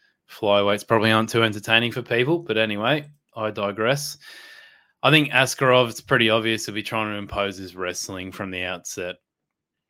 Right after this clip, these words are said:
I doubt he'll wanna risk standing with Kai, even though he has made significant improvements there. I just think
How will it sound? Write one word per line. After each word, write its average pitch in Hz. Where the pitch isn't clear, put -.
I 107
doubt 113
he'll 113
wanna 113
risk 110
standing 113
with 117
Kai, 120
even 117
though 110
he 107
has 104
made 107
significant 107
improvements 107
there. 107
I 95
just 95
think 92